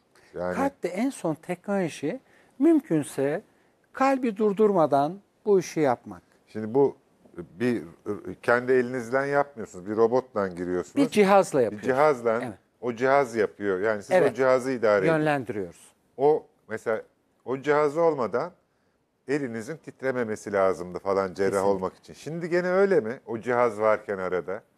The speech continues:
Speaker 2: Bu
Speaker 1: O
Speaker 2: cihaz,
Speaker 1: nasıl değişiyor?
Speaker 2: bu cihaz robotik kalp cerrahisi veya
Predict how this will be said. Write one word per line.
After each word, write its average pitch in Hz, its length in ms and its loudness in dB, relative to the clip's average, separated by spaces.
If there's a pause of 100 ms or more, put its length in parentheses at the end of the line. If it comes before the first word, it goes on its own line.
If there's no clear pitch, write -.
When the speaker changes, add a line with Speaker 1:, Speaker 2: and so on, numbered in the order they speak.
(180)
Speaker 2:
Bu 254 40 -4
Speaker 1:
O 277 60 -2
Speaker 2:
cihaz, 180 320 2
Speaker 1:
nasıl 123 160 -6
değişiyor? 104 580 -4 (140)
Speaker 2:
bu 202 120 -2
cihaz 143 400 2 (180)
robotik 156 540 0
kalp 143 260 -2
cerrahisi 104 840 -4 (440)
veya 151 500 4